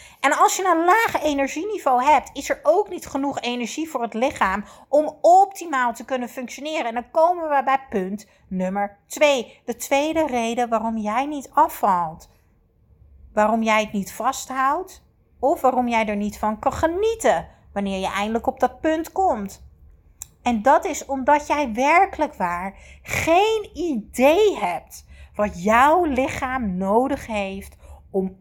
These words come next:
optimaal te kunnen functioneren. We hebben allemaal zo'n prachtig mooi lichaam.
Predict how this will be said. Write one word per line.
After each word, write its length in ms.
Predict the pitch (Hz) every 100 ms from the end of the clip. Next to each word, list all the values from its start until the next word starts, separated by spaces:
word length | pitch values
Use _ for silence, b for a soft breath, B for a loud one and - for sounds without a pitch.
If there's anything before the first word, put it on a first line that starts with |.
| -
optimaal 760 | 233 226 - 226 208 196 196
te 160 | 196 202
kunnen 320 | 196 175 175
functioneren. 920 | 175 185 180 - 214 202 202 175 165 - _ B B B
We 100 | 202
hebben 360 | 226 240 262
allemaal 540 | - 311 381 302 254 254
zo'n 360 | - 285 262
prachtig 840 | - 311 339 359 - - 320 311 262
mooi 320 | 277 277 247
lichaam. 540 | 269 - 170 185 254